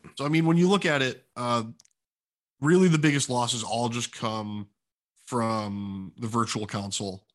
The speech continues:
because you're now gonna be losing access to, um, for example, last year when Metroid Dread was coming out,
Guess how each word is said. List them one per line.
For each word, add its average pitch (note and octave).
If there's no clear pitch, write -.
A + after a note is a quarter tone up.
because A#2
you're B2
now A#2+
gonna B2
be A#2
losing A2+
access A2
to, A2
um, G2
for B2+
example, A#2
last B2
year A#2
when A2
Metroid G#2+
Dread F3+
was D#3+
coming B2+
out, G#2+